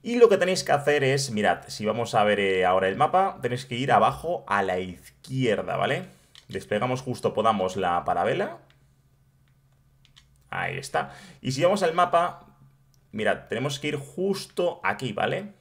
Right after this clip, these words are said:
Abajo a la izquierda. Esto que hay por aquí. Mm, vamos mirando el mapa que vayamos en buena dirección.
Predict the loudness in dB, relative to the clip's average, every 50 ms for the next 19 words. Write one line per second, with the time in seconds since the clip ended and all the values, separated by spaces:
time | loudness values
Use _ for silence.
0 | _ -20 _ -2 0 4 4 4 2 4 2 2 2 0 -4 -8 -12 -10 -4 -4
1 | -2 -2 -4 -8 -12 -14 -16 -10 -6 -4 -2 -2 -4 -6 -4 -4 -4 -4 -2 -2
2 | -2 0 0 0 -2 -6 -10 -6 -2 0 0 0 0 -2 -4 -6 -8 -10 -14 -14
3 | -14 -20 _ -14 -12 -10 -10 -8 -8 -8 -10 -8 -2 -2 0 0 0 -4 -4 -4
4 | -2 -2 -2 -2 0 -2 -2 -2 0 -2 -2 -2 -2 -8 -6 -6 -4 -4 -4 -4
5 | -4 -4 -2 -2 -4 -4 -6 -8 -8 -10 -10 -10 -8 -6 -6 -6 -6 -8 -6 -8
6 | -10 -10 -8 -8 -6 -6 -6 -8 -10 -16